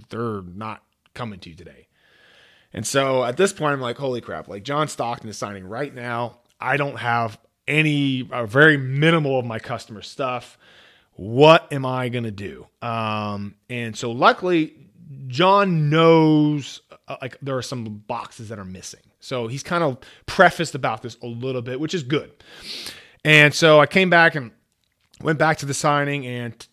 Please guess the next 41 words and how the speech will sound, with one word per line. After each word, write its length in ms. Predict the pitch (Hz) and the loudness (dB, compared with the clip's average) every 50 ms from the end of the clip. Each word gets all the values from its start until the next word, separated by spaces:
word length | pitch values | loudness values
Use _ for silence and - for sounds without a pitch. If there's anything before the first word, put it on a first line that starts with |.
| _ - | _ -16
you 80 | 123 | -14
know, 60 | 117 107 | -12 -6
talked 260 | - - 143 143 143 | -2 0 0 0 0
to 60 | 143 | 0
the 60 | 127 | 0
autograph 280 | 123 131 127 127 123 127 | 0 2 0 0 -2 -2
agent. 200 | 120 120 117 123 | -4 -4 -4 -6
I'm 60 | 120 | -8
like, 160 | 107 104 98 | -10 -10 -10
"Dude, 200 | - 107 104 95 | -10 -10 -10 -10
like, 140 | 95 85 - _ _ | -12 -16 -20 _ _
th-, 140 | - 107 107 - | -20 -20 -18 -16
this 120 | 127 113 | -16 -16
is, 120 | 107 92 90 95 104 | -16 -18 -20 -18 -14
this 160 | - 139 120 | -12 -12 -12
is, 100 | 110 98 | -12 -14
this, 160 | 95 92 - | -18 -20 -20
this 260 | - - 92 113 - | -20 -20 -20 -20 -20
is 60 | 107 95 | -20 -20
the 40 | |
deal." 200 | 82 95 87 80 | -18 -18 -20 -20
He 80 | 85 92 | -20 -20
goes, 120 | 95 101 | -12 -10
"Okay, 180 | 139 139 - - | -8 -8 -8 -8
well, 100 | 85 101 | -6 -6
let 100 | 123 151 | -4 -4
me, 60 | 165 - _ _ - - - _ _ - | -6 -6 _ _ -20 -20 -20 _ _ -2
let 100 | 143 175 | 0 0
me 60 | 196 | 0
talk 200 | - 185 165 151 | 2 0 -2 -2
to 60 | 156 | -4
John 360 | 139 147 139 131 131 131 127 | -6 -6 -4 -4 -4 -4 -6
and 160 | 120 120 120 | -6 -8 -10
we'll, 120 | 113 117 117 120 | -10 -12 -12 -12
we'll 100 | 123 117 | -14 -12
see, 320 | - - 127 117 110 101 - | -10 -8 -8 -8 -8 -10 -12
we'll 100 | 127 120 | -14 -14
see 100 | - 127 | -12 -12
what 120 | 107 98 | -12 -12
happens." 280 | 92 76 - - - - | -14 -16 -18 -20 -16 -10
So 260 | - 131 123 113 107 | -6 -4 -4 -4 -6